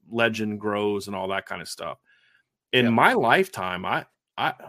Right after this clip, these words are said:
Speaker 1: well, Quinn Ewers is, to me, the most overhyped recruit I've ever seen coming out. I mean, all this stuff about, you know, greatest prospect ever, perfect grade, highest. Like Josh Pate said something, and I,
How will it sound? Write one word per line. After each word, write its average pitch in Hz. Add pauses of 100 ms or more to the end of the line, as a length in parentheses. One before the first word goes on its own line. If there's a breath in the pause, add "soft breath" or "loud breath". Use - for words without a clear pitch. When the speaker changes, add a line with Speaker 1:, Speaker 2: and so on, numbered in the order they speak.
(1160)
Speaker 1:
well, 135
Quinn 208
Ewers 127 (120)
is, 98 (300)
to -
me, 117
the 104
most 101 (100)
overhyped 110
recruit 95
I've 82
ever 78
seen 82
coming 90
out. 76
I -
mean, 117
all 143
this 127
stuff 120
about, 95 (1200 loud breath)
you 101
know, 71
greatest 135
prospect 127
ever, 104
perfect 131
grade, 110
highest. 123 (420 soft breath)
Like 151
Josh 190
Pate 156
said 110
something, 104
and 180
I, 233